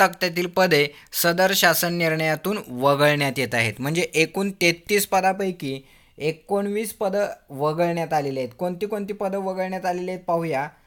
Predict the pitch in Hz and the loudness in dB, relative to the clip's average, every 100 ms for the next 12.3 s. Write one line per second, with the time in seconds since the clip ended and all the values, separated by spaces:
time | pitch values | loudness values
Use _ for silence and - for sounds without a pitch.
0 | _ _ - 160 190 190 190 190 196 - | _ _ -4 -2 -2 -4 -6 -6 -8 -20
1 | _ 143 175 170 131 139 - _ 131 165 | _ -4 -4 -4 -4 -4 -6 _ -4 -4
2 | 165 180 196 196 185 170 180 185 185 175 | -4 -8 -4 -4 -2 -4 0 -2 -2 -2
3 | 175 175 175 - 180 151 147 - _ 147 | -2 -2 -6 -6 -6 -4 -6 -12 _ -2
4 | 170 190 180 185 185 196 196 190 175 185 | 0 0 -4 -6 -8 -6 -6 -2 -2 -2
5 | 185 175 - 127 131 _ _ _ - 127 | -4 -6 -8 -6 -8 _ _ _ -14 -8
6 | 151 170 180 190 190 175 175 - 185 180 | -6 -4 -4 -4 -6 -8 -8 -8 -8 -10
7 | - 180 180 147 143 _ - 131 156 - | -4 -4 -2 -4 -6 _ -14 -10 -10 -4
8 | 190 185 180 190 180 185 180 185 175 185 | 0 0 -2 -4 -6 -6 -8 -12 -10 -6
9 | 180 185 - - 165 175 180 175 170 147 | -6 -8 -18 -10 -8 -6 -6 -2 0 0
10 | 151 _ _ _ - - 156 160 185 190 | -4 _ _ _ -18 -4 -4 -2 -6 -8
11 | 180 185 180 190 180 190 180 160 170 180 | -6 -6 -6 -8 -6 -6 -4 -4 -4 -2
12 | 170 135 123 | -2 -2 -6